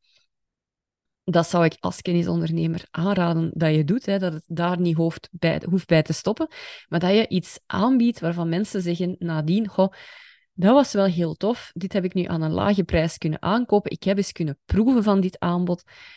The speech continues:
ehm, ik wil graag een vervolgstap zetten." En zorg er dan ook voor dat jouw Black Friday aanbod een logische vervo-, een logisch vervolg vindt in jouw core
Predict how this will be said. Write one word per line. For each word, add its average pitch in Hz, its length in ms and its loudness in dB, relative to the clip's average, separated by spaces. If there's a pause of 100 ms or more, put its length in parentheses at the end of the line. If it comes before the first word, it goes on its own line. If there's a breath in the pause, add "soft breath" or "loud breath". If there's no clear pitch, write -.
(140 loud breath)
ehm, 151 540 2 (260)
ik 202 180 -2
wil 180 140 4
graag 165 360 2
een 175 100 4
vervolgstap 165 920 0
zetten." - 480 -6
En 185 180 6
zorg 180 280 6
er 214 80 2
dan 175 220 0
ook 185 140 0
voor 190 140 -6
dat 165 140 0
jouw 156 240 2
Black 170 340 -4
Friday 165 540 0 (260)
aanbod 226 500 2 (440 loud breath)
een 180 220 2
logische 185 640 0 (320)
vervo-, 165 560 -2
een 175 160 4
logisch 196 360 4
vervolg 160 520 0
vindt 202 380 -2
in 185 180 0
jouw 165 320 0
core 156 380 -4